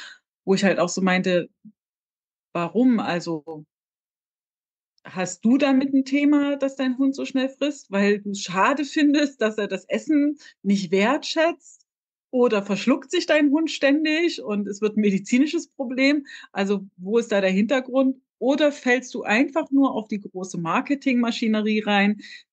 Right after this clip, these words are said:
die da sagt, Hunde brauchen unfassbar viele Produkte, damit wir diese Produkte auch verkaufen können,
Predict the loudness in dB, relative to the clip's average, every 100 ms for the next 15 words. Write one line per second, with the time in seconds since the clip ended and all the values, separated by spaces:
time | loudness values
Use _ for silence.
0 | _ 0 2 2 2 0 0 -2 _ 0
1 | 0 0 -2 -2 0 -2 0 -2 -2 -4
2 | -2 -4 -4 -6 -4 -6 _ -2 -2 0
3 | 0 2 0 0 -4 _ -4 -2 -4 -4
4 | -4 0 2 2 0 2 2 2